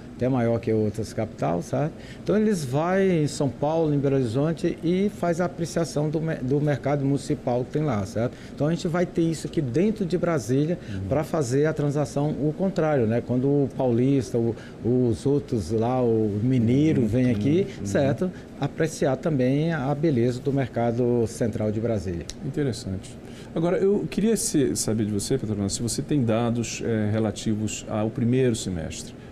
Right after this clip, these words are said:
Speaker 2: da ceasa. A ceasa tá completando quarenta e nove anos. Quais são os, os números que você poderia destacar pra gente?
Speaker 1: Ó, nós, eh, a ceasa, ela é uma empresa que,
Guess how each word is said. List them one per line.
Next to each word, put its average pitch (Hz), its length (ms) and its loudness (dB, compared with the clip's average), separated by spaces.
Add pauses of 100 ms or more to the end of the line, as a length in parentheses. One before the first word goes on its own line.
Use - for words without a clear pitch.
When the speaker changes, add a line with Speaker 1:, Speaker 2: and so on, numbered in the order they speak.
(160)
Speaker 2:
da 95 120 -2
ceasa. 85 400 0
A - 20 -4
ceasa 101 300 -2
tá 101 60 -8
completando 95 380 -4
quarenta 95 320 -4
e - 20 -2
nove 117 260 0
anos. 143 360 0 (220)
Quais 196 160 -2
são 196 120 0
os, 147 140 0 (160)
os 120 160 0
números 123 380 4
que - 80 -6
você 104 240 -2 (300)
poderia 98 280 0
destacar 90 400 -6
pra 85 120 -8
gente? 90 180 -8 (1300)
Speaker 1:
Ó, 127 220 2
nós, 156 640 2
eh, 143 320 4
a 123 140 2
ceasa, 131 580 2
ela 139 520 4
é 120 40 4
uma 127 120 2
empresa 127 560 2
que, 113 800 2